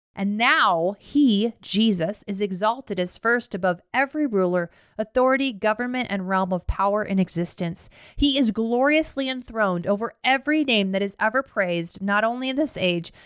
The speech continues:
but in the age that is coming. Our King is above everything. I'm gonna keep reading. And he alone, verse twenty-two, is the leader and source of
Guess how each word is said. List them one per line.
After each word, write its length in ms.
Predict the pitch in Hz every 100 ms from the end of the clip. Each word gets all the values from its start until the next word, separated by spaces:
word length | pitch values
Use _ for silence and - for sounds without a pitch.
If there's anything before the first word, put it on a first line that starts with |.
| -
but 100 | 214
in 60 | 220
the 140 | 220
age 360 | 202 208 196 196
that 120 | 190
is 140 | 185 -
coming. 440 | 214 180 165 175 _ _
Our 380 | - 254 277 285
King 540 | 285 - 339 294 196 180
is 160 | 202
above 280 | 214 208 202 -
everything. 720 | 233 247 220 202 - 160 - 196 _ -
I'm 100 | 220
gonna 100 | 226
keep 240 | 226 220
reading. 460 | 196 190 170 185 202 _ _ _ _ _ _ _ _ _ 240
And 120 | 254
he 260 | - 294
alone, 480 | 311 285 277 285 233
verse 220 | 196 202
twenty-two, 520 | - 226 220 - 247 214
is 140 | 214
the 100 | 233
leader 320 | 226 240 262
and 140 | 247 247
source 300 | 226 233
of 100 | 233